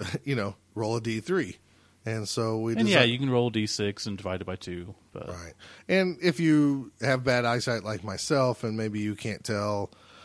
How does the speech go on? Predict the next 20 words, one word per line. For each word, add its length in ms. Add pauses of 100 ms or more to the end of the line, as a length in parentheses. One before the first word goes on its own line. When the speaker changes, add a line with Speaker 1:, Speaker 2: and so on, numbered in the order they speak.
(440)
Speaker 1:
unless 260
you 60
pick 240
up 120
the 80
dice 340
if 100
this 260
is 100
two 200
scars 340
or 60
three, 280
we 200
also 360
have 200
it 140
in 160
the 80
corner. 560